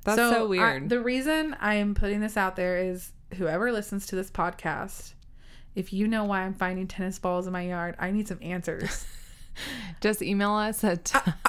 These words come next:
Speaker 1: thanks tinycomputer at gmail dot com.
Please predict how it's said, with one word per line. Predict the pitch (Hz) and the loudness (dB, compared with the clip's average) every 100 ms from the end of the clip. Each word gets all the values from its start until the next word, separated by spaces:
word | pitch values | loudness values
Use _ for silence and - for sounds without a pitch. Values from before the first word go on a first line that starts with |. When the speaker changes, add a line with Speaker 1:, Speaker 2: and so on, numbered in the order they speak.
| - 339 247 | 4 4 6
Speaker 1:
thanks | 220 208 208 - | 4 4 0 2
tinycomputer | 208 202 196 202 208 180 208 196 190 | 4 4 4 4 2 4 4 4 2
at | - | 2
gmail | 185 202 196 190 | 2 4 4 4
dot | 196 185 | 2 2
com. | 202 | 4